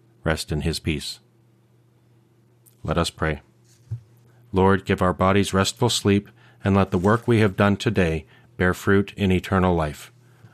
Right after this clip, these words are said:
We ask this through Christ our Lord. Amen. May the all-powerful Lord grant us a restful night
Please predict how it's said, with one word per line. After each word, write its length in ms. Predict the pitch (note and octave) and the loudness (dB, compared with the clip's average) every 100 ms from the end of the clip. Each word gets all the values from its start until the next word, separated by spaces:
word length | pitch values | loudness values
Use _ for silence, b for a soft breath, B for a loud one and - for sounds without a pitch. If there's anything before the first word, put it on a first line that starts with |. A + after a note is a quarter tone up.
| b | b
We 140 | E2+ | 0
ask 240 | F2 E2+ - | 0 -2 -2
this 220 | F#2 - | -2 -2
through 200 | - D#2 | -6 -6
Christ 380 | - F2+ - F#2 | -2 -2 -2 0
our 100 | F2+ | 0
Lord. 320 | D#2+ D2+ - _ _ _ _ - _ _ _ _ _ _ _ | 0 -4 -8 _ _ _ _ -20 _ _ _ _ _ _ _
Amen. 380 | E2 E2 D#2 D2+ - _ _ _ _ _ - _ _ _ _ _ _ _ _ _ - | -4 -2 -2 -6 -12 _ _ _ _ _ -20 _ _ _ _ _ _ _ _ _ -4
May 120 | E2+ | -2
the 140 | F2 | 2
all-powerful 560 | F2 F2 F#2 F#2 G2 F#2 | 2 2 2 0 2 2
Lord 260 | F2+ F2+ | 4 2
grant 240 | - F2+ F2+ | 2 0 0
us 140 | F#2 | 0
a 60 | E2+ | 0
restful 420 | F2 F2 - G#2 | 0 0 -2 0
night 340 | F#2 F#2 G2 | 2 2 -2